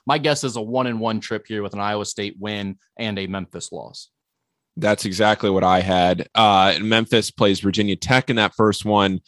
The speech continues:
Speaker 2: I think Memphis gets that done. Memphis should get that done, uh, to play in that second game and play Xavier, assuming Xavier can beat Iowa State. Uh, so one and one there. That's exactly what I had.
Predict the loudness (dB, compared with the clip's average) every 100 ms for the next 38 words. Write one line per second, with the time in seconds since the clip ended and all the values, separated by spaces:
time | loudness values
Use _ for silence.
0 | -16 -6 0 0 0 0 0 0 0 2
1 | 2 0 0 -2 -4 -4 0 0 0 -2
2 | 0 -2 0 0 0 -4 -8 _ _ 0
3 | 0 0 -4 -2 0 0 0 0 0 -2
4 | -2 -2 -2 -4 -2 0 0 0 0 0
5 | 0 0 0 -2 -4 -2 -2 0 -2 -4
6 | -6 -6 -10 _ _ -4 -2 0 0 2
7 | 0 -2 0 0 0 -6 -20 -12 0 2
8 | 2 0 0 2 2 2 2 0 2 0
9 | 2 2 0 -2 0 2 2 2 4 4
10 | 4 4 4 2